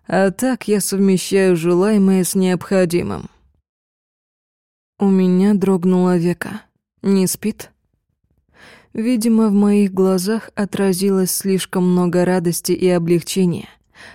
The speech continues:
отчего Сэм слегка улыбнулся. Оторвав от меня взгляд,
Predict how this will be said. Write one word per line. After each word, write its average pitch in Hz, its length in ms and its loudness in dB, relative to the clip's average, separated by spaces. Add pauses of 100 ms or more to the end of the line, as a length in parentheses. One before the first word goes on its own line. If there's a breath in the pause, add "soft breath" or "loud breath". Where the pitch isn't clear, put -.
(120 loud breath)
отчего 180 580 -2
Сэм 226 340 -4
слегка 202 580 -2
улыбнулся. 170 680 0 (1300)
Оторвав 185 800 -2
от 190 220 -4
меня 180 320 2
взгляд, 175 580 -4